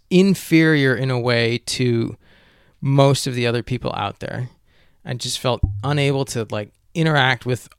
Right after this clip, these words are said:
random people socially or carry myself in public. And now it's the complete opposite. I go out and I just feel like I own the place. I feel like I'm walking around a bunch,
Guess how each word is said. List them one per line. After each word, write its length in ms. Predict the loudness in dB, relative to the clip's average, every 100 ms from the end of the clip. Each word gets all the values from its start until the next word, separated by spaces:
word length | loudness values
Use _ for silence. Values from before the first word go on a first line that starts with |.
| _ -8
random 520 | -2 0 2 0 0
people 340 | -2 -2 -4
socially 440 | -2 -2 -2 -4 -6
or 80 |
carry 480 | -6 -4 0 2 2
myself 560 | 0 -2 -2 -2 -2 -6
in 160 | -10
public. 600 | -8 -4 -2 0 -2 -4 -20 _ _ _ _ _ _ _ _ _ _
And 140 | -4 0
now 240 | 0 2
it's 180 | 0 -4
the 100 | -4
complete 500 | -4 -4 -4 -6 -4
opposite. 500 | -4 -4 -4 -6 -6
I 80 | -6
go 180 | -4 -2
out 200 | -2 -2
and 100 | -4
I 80 | -4
just 260 | -6 -8
feel 360 | -10 -12 -6 -2
like 160 | -2 -2
I 140 | -6 -2
own 340 | 0 2 2
the 80 | -2
place. 400 | -4 -6 -6 -6
I 60 | -8
feel 160 | -2
like 140 | -2 0
I'm 180 | -2 -2
walking 480 | 2 4 2 -2
around 300 | -2 0 0
a 40 | 0
bunch, 300 | 0 0